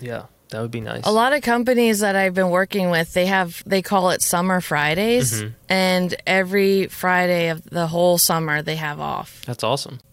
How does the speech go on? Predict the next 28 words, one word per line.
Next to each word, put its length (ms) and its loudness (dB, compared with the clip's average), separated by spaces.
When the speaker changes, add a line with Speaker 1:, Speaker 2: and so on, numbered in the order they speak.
Speaker 2:
Yeah. 440 -2
Like, 180 0
they 140 2
can 200 0
go 240 4
in 240 2
if 140 -2
they 320 0
have 260 -6
something 680 -4
that 160 -8
they 240 -4
have 360 -4
to 120 -2
do, 220 4
Speaker 1:
Mm-hmm. 120 0
Speaker 2:
but 140 0
yeah. 260 0
Speaker 1:
Yeah, 260 2
I've, 220 0
Speaker 2:
Everyone's 380 -6
just 180 -6
Speaker 1:
I've 120 0
Speaker 2:
out. 60 -4
Speaker 1:
been 420 0
at 160 -4
the 80 -2
pool 380 -2